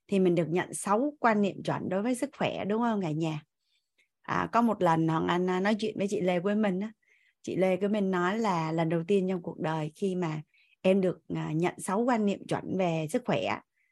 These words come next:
là em trả lời được ngay là tại sao sức khỏe của em nó là như vậy và em cần phải bắt đầu từ đâu. Vậy thì, à, tám quan niệm chuẩn về tiền, tám quan niệm chuẩn về tiền cũng sẽ cho chúng ta,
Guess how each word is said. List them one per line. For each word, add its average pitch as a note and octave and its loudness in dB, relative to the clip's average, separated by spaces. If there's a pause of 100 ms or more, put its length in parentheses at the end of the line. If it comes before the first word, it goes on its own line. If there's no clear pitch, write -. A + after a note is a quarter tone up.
(180)
là E3 2
em F#3+ 4
trả C#3+ 2
lời F3 2
được D#3+ -2
ngay F#3 0
là E3+ -2
tại - -6
sao F#3 -4
sức A#3+ -4
khỏe B2+ 0
của - -4
em F3 -2 (1000)
nó A3+ 2
là A3+ 6
như F3 2
vậy - -4 (440)
và F3+ 4
em F#3 4
cần E3 2
phải - -8
bắt - 0
đầu F3+ 2
từ E3+ -2
đâu. F#3+ 2 (680)
Vậy - 0
thì, F3 2
à, D3+ 0 (840)
tám A#3 4
quan B3+ 6
niệm - 0
chuẩn G#2+ 0
về F#3 4
tiền, E3+ 2 (1160)
tám G#3 0
quan G#3+ 2
niệm - -2
chuẩn - -4
về F3 2
tiền D#3 0 (360)
cũng A3 2
sẽ B3 2
cho F#3+ 6
chúng A3 0
ta, F#3 2